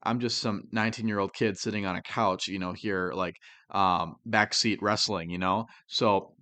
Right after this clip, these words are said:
backseat professional wrestling. Like, Damian Priest did everything that he could have done, but, um, I think he would have wanted to have a little bit of a do-over here. But Damian Priest,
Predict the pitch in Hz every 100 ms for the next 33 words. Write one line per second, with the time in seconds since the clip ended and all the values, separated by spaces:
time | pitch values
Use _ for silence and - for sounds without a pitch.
0 | - 117 113 - 123 113 127 110 110 107
1 | 110 98 90 92 120 151 120 127 117 110
2 | 110 - 110 107 104 101 90 92 123 98
3 | 87 87 87 90 - - - - 98 95
4 | 90 104 143 123 120 113 101 104 107 104
5 | 95 98 98 92 90 90 101 98 92 98
6 | 95 87 127 156 175 143 - 143 117 -